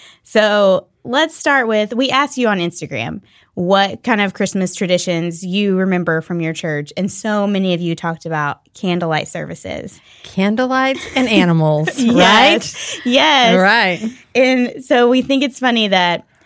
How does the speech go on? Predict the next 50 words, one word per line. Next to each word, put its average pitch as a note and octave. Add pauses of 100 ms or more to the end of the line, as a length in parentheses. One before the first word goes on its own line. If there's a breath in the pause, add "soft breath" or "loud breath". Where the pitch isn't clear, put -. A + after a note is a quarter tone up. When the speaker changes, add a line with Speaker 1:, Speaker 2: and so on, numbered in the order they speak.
(100)
Speaker 1:
you A3
know, F3
any A3+
other B3+
time B3
of G#3+
year, G3+
a F3
lot F3+
of A3+
churches, G#3
you're F3+
not E3+
even F3
allowed E3
to F#3+
bring D#3
drinks F#3+
into B3
the A3
sanctuary F#3+
Speaker 2:
<laughs> -
That's F3+
so G3
true. F#3+
Speaker 1:
or G#3
anything G#3+
like G#3+
that. E3+ (160)
But F#3
at F#3
Christmas, A3+
we G3+
give F3+
all G3
the A3+
little A3+
children F#3+
open G3+
flames F3 (140)
Speaker 2:
Open F#4+
Speaker 1:
and, -
Speaker 2:
flames. G4
Speaker 1:
and F#3
let F3+
them F#3+
go F#3
with F#3+
it. C3+
Yeah. F#3+